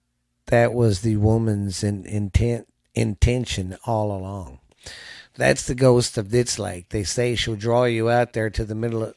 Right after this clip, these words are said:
middle of the lake. And when you get out there, you're so tired, you, uh, event-, you drown. That's what she does, 'cause you don't have the energy to go back.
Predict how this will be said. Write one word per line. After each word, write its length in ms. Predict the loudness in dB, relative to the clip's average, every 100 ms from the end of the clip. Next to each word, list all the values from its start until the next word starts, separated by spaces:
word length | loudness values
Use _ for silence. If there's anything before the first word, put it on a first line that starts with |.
| -4
middle 340 | -2 2 0
of 120 | 0
the 80 | -2
lake. 480 | 0 0 0 -6 _ -20 -20 -20 -20 -20 _ -6
And 140 | -4
when 140 | -2
you 60 | -4
get 120 | 0
out 320 | 4 4 2
there, 240 | 0 2 2
you're 320 | -2 -6 -4
so 280 | 0 0 0
tired, 720 | 0 2 2 2 -2 -6 -10 -18 -20 _ _ _ _ _ _ _ _ _
you, 220 | -2 0 2
uh, 300 | 2 0 -2
event-, 380 | -2 -4 -6 -10
you 120 | -8
drown. 480 | -2 2 2 0 -8
That's 200 | -2 -2
what 160 | -2
she 140 | -10 -6
does, 280 | -4 -4
'cause 160 | -6 -8
you 80 | -4
don't 180 | -2 0
have 200 | 0 0
the 80 |
energy 480 | 0 0 0 -2 -6
to 80 | -8
go 240 | -8 -10
back. 540 | -6 -4 -4 -4 -10